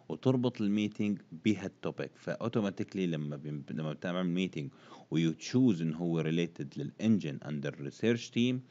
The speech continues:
كل الناس اللي invited للميتينج will know that this meeting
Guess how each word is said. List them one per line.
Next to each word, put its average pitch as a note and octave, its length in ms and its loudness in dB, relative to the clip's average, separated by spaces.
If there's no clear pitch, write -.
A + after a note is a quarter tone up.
كل B2 280 8
الناس E2+ 600 2
اللي D#2 160 -6
invited G2 460 2
للميتينج G2+ 640 0
will D#2 340 2
know G2 260 4
that F2 540 0
this - 260 -8
meeting E2 320 -2